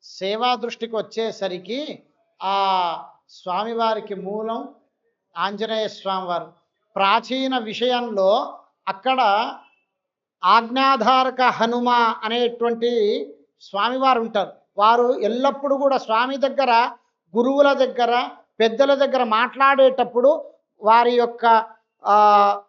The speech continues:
ముఖమందు వారి యొక్క కరాన్ని చేతుల్లో అడ్డు పెట్టుకొని మాట్లాడాలి. ఆ భంగిమలో హనుమ ఉంటారు. ఎల్లప్పుడూ కూడా ఆ స్వామివారు,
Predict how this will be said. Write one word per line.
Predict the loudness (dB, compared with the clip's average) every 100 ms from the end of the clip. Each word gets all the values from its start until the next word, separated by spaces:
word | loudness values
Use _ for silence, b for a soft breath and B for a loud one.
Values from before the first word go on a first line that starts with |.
| -4
ముఖమందు | 0 2 2 2 2 2 2 2 -8 _ -16 -4
వారి | 2 2 2
యొక్క | -2
కరాన్ని | -2 2 4 4 2 -2 -6 -8
చేతుల్లో | -4 -2 0 -2 0 0
అడ్డు | 0 0
పెట్టుకొని | 0 0 -4 -4 -2
మాట్లాడాలి. | -4 -6 -4 -2 -2 -4 -8 -20 _ _ _ _ _ _ _ _ _
ఆ | 0 0
భంగిమలో | -2 -10 -8 -4 -2 0 2
హనుమ | 0 -2 -4 -4
ఉంటారు. | -6 -6 -6 -6 -10 _ _ _ _ _ _ _ _ _ _ _ _ _ _ _ _ _ _ _ -4
ఎల్లప్పుడూ | 0 2 0 0 0
కూడా | 2 2 2 0 -10 _ 2
ఆ | 4 4
స్వామివారు, | -2 0 2 2 0 4 4 6 2 -2